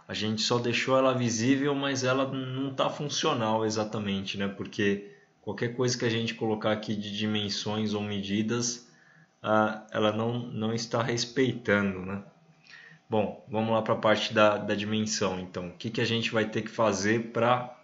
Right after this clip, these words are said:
arrumar pelo menos essa parte, né? Deixar ele um pouco funcional. Vamos aqui pra, pro nosso Dev Hub,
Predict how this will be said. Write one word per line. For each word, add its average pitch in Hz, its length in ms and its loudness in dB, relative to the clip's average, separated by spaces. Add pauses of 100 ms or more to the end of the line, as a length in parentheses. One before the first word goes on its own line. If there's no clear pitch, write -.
(160)
arrumar 123 720 4 (300)
pelo 139 240 6
menos 127 300 2
essa 127 200 0
parte, 104 440 4
né? 104 120 -4
Deixar 101 320 0
ele 110 160 4
um 117 220 -2
pouco 147 360 0
funcional. 123 760 -4 (1300)
Vamos 95 260 -6
aqui 92 180 -8
pra, 95 840 4 (240)
pro - 80 -10
nosso 101 320 -2
Dev 104 320 0
Hub, 127 320 4